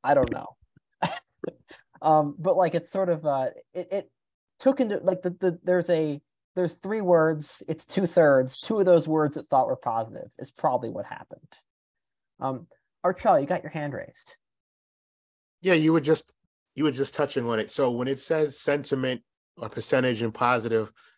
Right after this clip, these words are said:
Speaker 2: based on the words that are in there, it's saying, "Oh, X amount of percentage of the words have a positive connotation."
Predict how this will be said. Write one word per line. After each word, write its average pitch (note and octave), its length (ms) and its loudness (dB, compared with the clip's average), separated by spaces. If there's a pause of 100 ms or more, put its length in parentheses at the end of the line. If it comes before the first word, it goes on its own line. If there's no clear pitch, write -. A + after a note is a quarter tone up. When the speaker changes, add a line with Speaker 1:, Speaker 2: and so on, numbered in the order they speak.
(260)
Speaker 2:
based B2+ 300 -2
on A#2 100 2
the A2+ 80 2
words A2+ 300 4
that A2+ 200 4
are G#2+ 160 2
in A2 140 0
there, G#2 140 -2
it's - 140 -10
saying, G#2+ 440 -4
"Oh, C3+ 360 -2 (440)
X B2 220 -4
amount B2 180 0
of A#2+ 60 -6
percentage A#2 380 -4
of G#2 120 -2
the A#2 80 2
words A2 320 2
have G#2+ 220 -4
a G#2 40 -8
positive G#2+ 480 -2
connotation." G2 720 -8